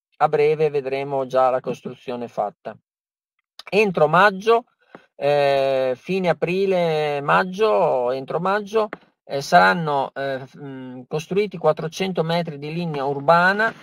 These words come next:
e saranno pronti per essere testati con l'Unibus Tropicale e con gli Skypod su Unibike e Unicar.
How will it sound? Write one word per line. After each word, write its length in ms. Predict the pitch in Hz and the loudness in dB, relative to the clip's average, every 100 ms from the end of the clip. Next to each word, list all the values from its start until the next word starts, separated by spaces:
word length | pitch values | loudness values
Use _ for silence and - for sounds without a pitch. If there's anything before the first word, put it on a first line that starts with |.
| - | -14
e 80 | - | -8
saranno 440 | 165 202 185 170 175 | -2 2 2 2 -2
pronti 360 | 180 180 185 | -2 -2 -4
per 160 | 190 170 | -2 2
essere 400 | 165 160 151 143 | 2 0 -6 -6
testati 720 | 170 180 - 143 135 147 165 | -8 -8 -2 2 2 0 -6
con 460 | - 156 156 170 180 | -2 0 0 -2 -4
l'Unibus 680 | 165 165 175 165 143 143 - - | -4 -4 -2 4 6 6 0 -6
Tropicale 800 | 156 151 180 - 190 196 214 226 | -4 -2 -6 2 8 8 8 4
e 100 | 170 165 | -6 -4
con 140 | 180 | -4
gli 120 | 160 147 | -4 -6
Skypod 640 | - 170 185 165 160 170 | -2 -2 -2 2 4 4
su 200 | 175 - | 0 -10
Unibike 600 | 147 170 165 120 127 - | -8 -4 0 2 2 -4
e 40 | 131 | -8
Unicar. 580 | 123 117 113 104 104 | -8 -6 -4 -4 -6